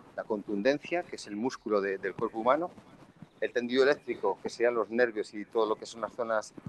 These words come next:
eh, todo lo que son el, eh, la conexión del cerebro a, al resto del cuerpo, que es Cigales, que es la acidez, el P H, una acidez maravillosa. La piel que recubre todo esto es Valtiendas, y luego el cerebro que rige todo el cuerpo es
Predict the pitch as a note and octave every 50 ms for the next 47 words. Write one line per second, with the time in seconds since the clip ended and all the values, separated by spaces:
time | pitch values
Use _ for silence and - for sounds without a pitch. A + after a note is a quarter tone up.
0 | - - A2+ A2 G#2+ G#2 G2+ - A#2 A2 G#2 G2+ G#2+ - - A#2 A2+ A2+ A2 G#2+
1 | G#2+ G2+ G2+ G2+ - G#2 G#2+ G2+ F#2+ F#2 F#2 A2 G#2+ G2 - - A#2 A2+ G#2+ -
2 | - A2+ G#2+ A2+ A2+ G#2 G#2+ G#2+ G2+ G#2 G2+ - A2 G#2 G#2 - G2 A2 G2+ -
3 | G#2+ - - A#2+ A2 G#2 - - B2+ A2 - G#2+ F#2+ - A2+ A2 G#2+ - - -
4 | _ - A#2 G2 G#2 B2 - D#3 - - - A2+ - G#2+ G#2+ - - G#2+ G#2 A#2+
5 | B2 - A#2+ G2+ - - G#2 A2+ B2+ - - D#3+ D#3+ - - - - _ - -
6 | G#2+ G2 F#2+ - A2 G2+ - A2 G#2 F#2+ F#2+ F#2+ F#2 G2+ G2+ B2+ C3 - - E3+
7 | - - - - - - - - - - - - - - - _ - A#2+ B2+ A#2+
8 | - - D3+ D3+ D3 B2+ - - A#2+ A2 A2+ - - C3+ B2 B2+ C3 C3+ C3+ C3+
9 | C3+ C#3 C3+ - - A2+ G#2+ G#2+ G#2 - - - A2+ A2 G#2+ - C3 D3 E3 F3+
10 | F3 G3+ G3+ F#3+ - - - - - - A2 G#2+ A#2+ B2 A#2+ A#2+ A2+ - - A2+
11 | A#2 C3 A#2+ A2 A2 G2 - G#2+ G2 A2+ B2+ - - C3 A2+ - C3 B2 A#2 A#2
12 | A2+ - D3+ D#3 D3+ - F3 F3+ D#3+ - B2 B2 - - -